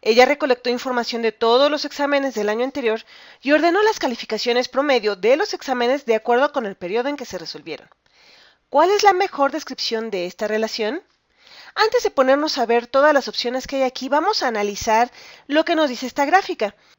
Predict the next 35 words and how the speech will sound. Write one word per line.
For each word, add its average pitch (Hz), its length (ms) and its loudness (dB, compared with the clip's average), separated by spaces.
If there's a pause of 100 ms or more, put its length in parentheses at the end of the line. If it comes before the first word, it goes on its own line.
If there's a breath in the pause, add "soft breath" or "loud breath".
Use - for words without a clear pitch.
En 302 160 2
el 330 140 4
eje 415 280 0
de 320 120 6
las 247 300 4
X 294 520 0
tenemos 240 760 0 (120)
el 214 200 0
periodo 285 640 0 (460 loud breath)
o 269 140 8
la 294 220 10
hora 339 200 8
de 381 100 0
la 370 140 0
clase 320 640 0
en 240 120 -2
la 233 80 -2
que 220 120 -14
se 226 100 -10
resolvieron 196 420 -6
los 202 140 -8
exámenes. 339 560 -2 (400 loud breath)
La 233 160 0
primera 208 340 -2
hora 202 160 0
de 277 100 0
clase, 370 580 0
la 208 140 -8
segunda 214 440 -4
hora 202 140 0
de 196 120 -6
clase, 240 540 0
tercera, 254 640 -2
cuarta, 214 540 -2
etcétera. - 540 -12